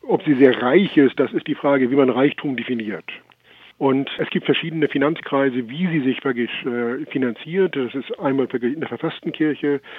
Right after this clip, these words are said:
das sind Kirchensteuer eigene Einnahmen, die sie eben selber kreiert, ähm, Zinsen aus Vermögen, Verwaltungsgebühren et cetera, et cetera sowas.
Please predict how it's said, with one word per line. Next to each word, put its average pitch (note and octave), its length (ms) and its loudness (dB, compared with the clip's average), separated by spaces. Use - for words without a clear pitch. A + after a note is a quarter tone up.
das - 120 -6
sind B2+ 120 0
Kirchensteuer D3 640 2
eigene C3+ 440 6
Einnahmen, C3 600 0
die B2 120 -6
sie C#3 200 0
eben B2 160 -4
selber C3 240 0
kreiert, C3+ 400 -2
ähm, C#3 800 -8
Zinsen C3 240 2
aus B2+ 120 2
Vermögen, C3+ 500 0
Verwaltungsgebühren B2+ 680 -2
et B2+ 140 -6
cetera, B2+ 240 0
et - 60 -10
cetera G2+ 340 -8
sowas. E2+ 260 -20